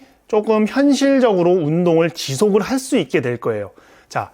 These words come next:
그래서 제가 직장인 시절 선택한 운동 프로그램은 바로 파워 투 더 피플이라는 프로그램입니다. 자, 오리지널 버전은 제가 전에 소개시켜 드렸어요. 본문의 영상 링크 올려드릴 테니까 참고하시고요. 이번에는 파워 투 더 피플 이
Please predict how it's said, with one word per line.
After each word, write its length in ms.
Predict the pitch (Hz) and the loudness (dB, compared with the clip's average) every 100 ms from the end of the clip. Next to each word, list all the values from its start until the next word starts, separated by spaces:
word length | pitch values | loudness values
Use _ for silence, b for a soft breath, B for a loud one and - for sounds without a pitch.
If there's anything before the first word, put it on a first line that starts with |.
| b b | b b
그래서 360 | 185 220 233 208 | -2 0 2 0
제가 360 | - 143 226 | -2 -2 -2
직장인 480 | 214 190 - 220 208 | -2 -6 -2 0 -2
시절 320 | 208 190 190 | -4 -2 -2
선택한 500 | 190 247 247 247 214 | -2 -2 -2 -2 -2
운동 300 | 175 160 175 | 0 0 -2
프로그램은 640 | - 240 196 151 143 208 147 B B | -2 -2 0 0 0 -2 -4 B B
바로 300 | - 135 135 - | -6 -4 -4 -6
파워 300 | - 240 220 | 0 0 0
투 120 | 208 | -4
더 120 | 196 | -4
피플이라는 520 | 196 - 170 143 139 | -6 -6 -4 -4 -6
프로그램입니다. 760 | 127 240 196 143 113 107 107 - B B | -2 0 0 -2 -4 -10 -12 -10 B B
자, 160 | B 110 b b | B -12 b b
오리지널 680 | 143 175 269 262 233 233 226 | -2 0 2 2 0 0 0
버전은 340 | 156 147 190 185 | -2 0 0 0
제가 160 | 147 | -4
전에 340 | 139 - 147 190 | -6 -6 -4 -4
소개시켜 460 | 226 233 - 247 | -4 -4 -2 -2
드렸어요. 460 | 180 170 - 123 151 b b b | 0 -2 -4 -6 -6 b b b
본문의 460 | 165 214 247 240 | 0 2 2 2
영상 320 | 165 165 214 | 2 0 0
링크 560 | 208 196 180 208 180 175 | 0 0 -2 0 2 4
올려드릴 400 | 170 180 196 160 | 2 2 0 -2
테니까 240 | 165 156 | -2 -4
참고하시고요. 720 | 147 220 202 196 214 139 151 208 - | -2 -2 0 -2 -2 -4 -4 -8 -6
이번에는 680 | 139 196 208 185 190 196 190 | -2 0 2 2 0 0 -4
파워 400 | - 247 247 247 | -2 0 0 -2
투 120 | 247 | -4
더 200 | 214 202 | -4 -4
피플 560 | - 240 _ - 247 240 | -4 -10 _ -6 -4 -4
이 120 | 160 | -6